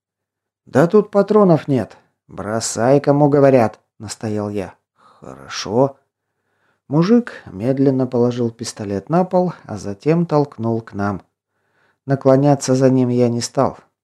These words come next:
Возможно, это обманка, и у него есть опасные навыки в арсенале. Или даже другое оружие. «Вась, подними».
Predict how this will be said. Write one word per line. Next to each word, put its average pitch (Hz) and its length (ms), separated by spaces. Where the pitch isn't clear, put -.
Возможно, 123 580
это 147 300
обманка, 113 640
и 123 100
у 110 80
него 110 300
есть 117 320
опасные 117 520
навыки 131 400
в 107 80
арсенале. 107 600
Или 156 180
даже 175 340
другое 143 540
оружие. 95 480
«Вась, 113 300
подними». 120 540